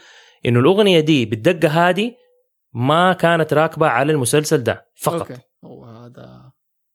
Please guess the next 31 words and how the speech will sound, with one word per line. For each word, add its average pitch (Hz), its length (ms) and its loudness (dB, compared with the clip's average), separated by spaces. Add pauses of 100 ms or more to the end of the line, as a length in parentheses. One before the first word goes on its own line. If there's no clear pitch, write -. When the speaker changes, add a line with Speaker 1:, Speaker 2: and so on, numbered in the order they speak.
(520)
Speaker 2:
هو 165 300 -14
ده 135 120 -18
اللي 135 200 -18
إحنا 131 220 -20
محتاجينه. 117 500 -20
Speaker 1:
فأنا 160 400 -2
عشان 123 320 -2
كده 165 240 -2
لما 127 300 -4
تيجي 165 240 -2
في 139 80 -6
موضوع 143 280 0
دبلجة، 147 560 -2 (180)
يا 202 120 -2
أخي، 240 300 -8
أنت 190 180 -6
جايك 269 280 -2
شيء 254 220 0
ما 262 320 0
له 262 180 -2
كلمات، 233 480 -2
لا 277 100 2
تدبلجه. 220 540 0 (220)
<laughs> - 240 -20
سيبه 294 200 2
زي 269 120 -2
ما 262 120 0
هو. 240 380 2
Speaker 2:
ليه 170 100 -6
تعب 143 280 -8
نفسك؟ 135 260 -12